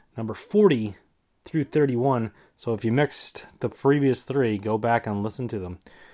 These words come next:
'cause they're, uh, ooh, ah, they're good. They're, they're good. They're probably my best ever, um, I, I would say.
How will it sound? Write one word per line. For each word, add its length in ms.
'cause 220
they're, 480
uh, 100
ooh, 200
ah, 360
they're 160
good. 320
They're, 260
they're 240
good. 180
They're 60
probably 200
my 120
best 320
ever, 320
um, 400
I, 100
I 380
would 160
say. 360